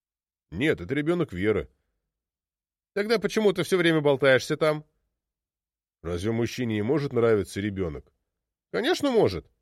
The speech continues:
Но обычно ему нравится собственный ребёнок». «Я даже не вижу там Пикси. Ну, почти не вижу», — сказал Лесистая гора. «О, конечно», —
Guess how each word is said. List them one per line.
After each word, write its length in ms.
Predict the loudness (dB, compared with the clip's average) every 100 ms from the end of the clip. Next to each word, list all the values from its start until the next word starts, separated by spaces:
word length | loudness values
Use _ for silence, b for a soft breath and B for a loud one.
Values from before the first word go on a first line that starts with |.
| _ _ _ -2
Но 140 | 2
обычно 340 | 2 0 -2
ему 140 | 0 2
нравится 360 | 2 2 -2
собственный 480 | -4 -4 -4 -2 0
ребёнок». 480 | 0 0 -2 -4 -14 _ _ _ _ _ _ _ _ _ _ _ _ _ -10
«Я 140 | -6
даже 260 | -4 -4 -2
не 100 | -2
вижу 240 | 0 -2
там 220 | 0 -2 -2
Пикси. 440 | -8 -10 -14 -18 _ _ _
Ну, 240 | 0 0
почти 460 | -2 -8 -8 -6 -6
не 120 | -6
вижу», — 320 | -8 -12 -16 _ _ _ _ _
сказал 380 | -10 -4 -2 -2
Лесистая 480 | -4 -8 -8 -8 -6
гора. 360 | -6 -6 -10 _ _ _ _ _
«О, 180 | 0 0
конечно», — 640 | 2 2 4 2 0 -6